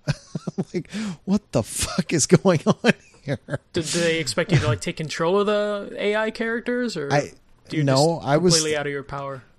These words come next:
Speaker 1: I completely out of my power.
Speaker 2: Okay.
Speaker 1: Yeah, I had nothing I could do at that point 'cause I'm hitting all the buttons. I'm like, "Come on, s-, somebody get the fucking ball." <laughs> I'm yelling at the screen,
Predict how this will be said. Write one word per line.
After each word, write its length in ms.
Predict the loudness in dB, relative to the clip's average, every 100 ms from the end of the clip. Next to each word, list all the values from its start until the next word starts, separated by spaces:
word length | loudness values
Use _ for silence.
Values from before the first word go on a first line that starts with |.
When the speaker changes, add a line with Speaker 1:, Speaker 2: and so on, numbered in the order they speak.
| -4
Speaker 1:
I 300 | 4 6 6
completely 500 | 0 -4 2 2 4
out 120 | 4 4
of 40 |
my 100 | 2
power. 420 | 2 0 0 -6 -14 _ -10
Speaker 2:
Okay. 240 | -10 -10 -14 -6
Speaker 1:
Yeah, 280 | 0 2 2
I 80 | 4
had 120 | 4
nothing 420 | 4 4 4 4 4
I 120 | 4
could 160 | 4
do 160 | 4 2
at 80 | 2
that 180 | -4 -6
point 300 | -8 -10 -16 _ -4
'cause 160 | 4 6
I'm 140 | 6
hitting 260 | 8 8 8
all 120 | 6
the 60 | 6
buttons. 260 | 6 4 4
I'm 120 | 2
like, 140 | 2
"Come 160 | 2 2
on, 200 | 2 2
s-, 180 | 2 6
somebody 380 | 6 6 4 2
get 220 | 2 2
the 100 | 0
fucking 480 | -2 0 6 6 6
ball." 440 | 2 0 0 0
<laughs> 40 |
I'm 120 | -2 0
yelling 360 | 4 6 6
at 80 | 2
the 80 | 0
screen, 600 | -2 -4 -6 -2 -2 -4